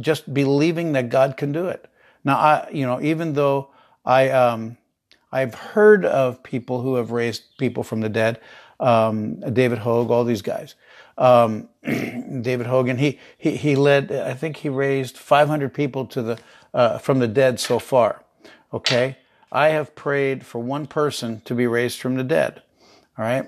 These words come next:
And that person, uh, stayed dead. And, uh, it's just, you know, it is what it is. Um, but it doesn't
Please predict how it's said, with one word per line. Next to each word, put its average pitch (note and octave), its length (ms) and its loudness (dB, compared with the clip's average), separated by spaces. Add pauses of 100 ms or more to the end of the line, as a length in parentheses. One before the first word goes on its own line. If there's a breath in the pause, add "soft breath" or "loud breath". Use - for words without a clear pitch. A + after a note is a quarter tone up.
And B2+ 140 -2
that B2 180 -2
person, C3 560 0 (300 soft breath)
uh, A#2 600 0
stayed C3+ 360 2
dead. - 280 -6
And, C3+ 140 -4
uh, C#3 220 0
it's C#3+ 120 -4
just, - 220 -6 (220)
you C3 120 -4
know, A#2 120 -4
it A#2+ 80 -4
is C#3 160 0
what A#2 160 0
it A2 100 -6
is. - 260 -10 (440 soft breath)
Um, A2+ 380 2
but C3+ 120 2
it C3 140 0
doesn't F3 420 2